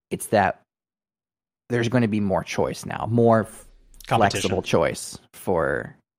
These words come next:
Speaker 1: consumers. And some of them are just gonna go back to the way things were, right? They're just gonna keep buying on Amazon and it's gonna be great.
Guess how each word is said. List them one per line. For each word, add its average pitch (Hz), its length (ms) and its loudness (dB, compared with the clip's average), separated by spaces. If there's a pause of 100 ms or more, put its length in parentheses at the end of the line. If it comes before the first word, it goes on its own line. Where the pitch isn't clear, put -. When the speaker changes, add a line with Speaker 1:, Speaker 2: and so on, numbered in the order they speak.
Speaker 1:
consumers. - 680 -6 (400)
And 101 300 -2 (540)
some 131 160 2
of 131 80 4
them 135 160 4
are 107 120 6
just 113 160 -2
gonna 117 140 2
go 120 100 4
back 110 240 2
to - 80 -6
the 113 100 2
way 113 380 2 (420)
things 120 300 0
were, 117 300 -2
right? 80 160 -4
They're 92 100 -6
just 104 160 -8
gonna 95 120 -4
keep 78 200 -8
buying 104 220 0
on 110 100 -2
Amazon 113 360 0
and 117 40 -2
it's 117 100 -8
gonna 127 140 -2
be 127 40 -2
great. 151 300 -2